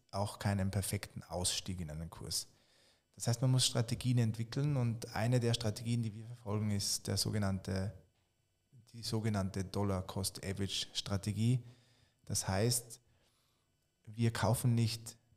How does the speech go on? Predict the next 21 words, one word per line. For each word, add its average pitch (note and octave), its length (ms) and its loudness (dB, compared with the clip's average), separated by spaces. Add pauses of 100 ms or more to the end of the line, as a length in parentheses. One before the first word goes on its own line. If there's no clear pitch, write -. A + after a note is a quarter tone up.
(140)
zum G2+ 240 2
heutigen A2 440 6
Tag G2 320 4
um G2 120 4
Preis F#2 300 0
X, - 480 -2 (160)
sondern G#2+ 300 0
wir G2+ 100 0
kaufen G2 600 -2 (720)
zum G2+ 240 -2
heutigen G#2+ 420 4
Tag F#2+ 200 4
um G2 120 4
Preis F#2 260 2
X, - 480 -2
zum G#2 200 4
morgigen G2 500 4
Tag F#2 180 0
um F#2 140 2
Preis E2+ 280 -2
X, - 380 -4